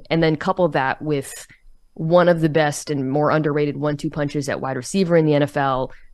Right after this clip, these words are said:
a trio of tight ends who are playing good, and I think a pretty decent scheme with Shane Waldron, especially his usage of those tight ends. They're, they're, they're really good. It's a really good situation.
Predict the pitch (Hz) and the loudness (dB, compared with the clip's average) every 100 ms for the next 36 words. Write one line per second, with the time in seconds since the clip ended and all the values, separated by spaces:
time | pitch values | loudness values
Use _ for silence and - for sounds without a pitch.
0 | - - - 185 170 147 143 135 131 - | -14 -6 2 6 6 6 4 0 -6 -10
1 | 139 139 175 170 160 147 120 160 131 135 | -4 2 4 4 0 -2 -2 -2 -2 0
2 | 147 147 143 135 123 - - 143 131 117 | 2 2 2 -2 -4 -8 -6 -4 -4 -4
3 | 160 147 139 147 - 135 - - - - | -2 -2 0 -2 0 -4 -6 -16 -20 -20
4 | - - 208 180 135 156 143 135 151 170 | -10 2 4 6 4 4 4 6 4 4
5 | 143 127 123 135 139 131 143 202 175 147 | 2 0 -2 -6 -4 -4 -2 -2 -2 -2
6 | 135 143 127 - - 151 131 139 123 123 | -2 -2 -2 -4 -8 -4 0 2 0 0
7 | 135 - - - - 165 156 170 151 160 | -2 -6 -16 -20 -14 -2 4 6 6 4
8 | 180 147 139 - 107 180 160 202 202 156 | 6 6 2 -4 0 2 4 4 4 2
9 | 147 160 180 160 208 240 - 170 - 156 | 2 0 -2 2 2 2 0 -2 -4 -8
10 | - 139 156 185 127 147 | -6 -2 0 0 -4 -8